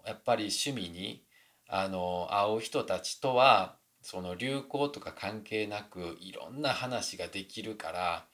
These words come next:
まあ、それはそれで楽しいんですよ。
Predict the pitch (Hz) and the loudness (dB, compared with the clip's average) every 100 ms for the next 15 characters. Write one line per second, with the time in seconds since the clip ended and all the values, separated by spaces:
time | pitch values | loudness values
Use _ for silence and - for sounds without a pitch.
0 | - - - - - - 202 127 - 196 | -20 -20 -20 -20 -20 4 6 6 4 4
1 | 240 247 240 240 247 247 240 262 - - | 4 2 2 2 2 0 -2 -2 -2 -2
2 | 120 87 - - 92 104 | -4 -6 -8 -8 -6 -8